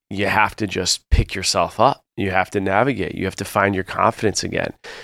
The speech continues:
You have to fill your tank again. You have to grow as a human and then navigate the directions of life. And with so many moving parts as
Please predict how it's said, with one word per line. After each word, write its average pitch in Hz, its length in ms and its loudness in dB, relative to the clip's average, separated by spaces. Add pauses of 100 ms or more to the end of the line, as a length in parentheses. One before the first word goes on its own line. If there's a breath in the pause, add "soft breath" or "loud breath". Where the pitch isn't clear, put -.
(120 loud breath)
You 110 120 6
have 107 120 4
to 110 100 -2
fill 113 300 4
your 107 240 2
tank 104 320 -4
again. 90 360 -6
You 92 80 -2
have 98 100 -4
to 110 80 -4
grow 107 320 2
as 101 120 -2
a 98 40 -4
human 110 540 -2 (340 loud breath)
and 107 160 2
then 107 180 6
navigate 107 760 2 (140)
the 110 80 -6
directions 104 520 0
of 95 160 -4
life. 107 360 2
And 101 100 -4
with 101 140 -4
so 110 360 4
many 107 220 0
moving 101 300 -2
parts - 480 0
as 95 220 -4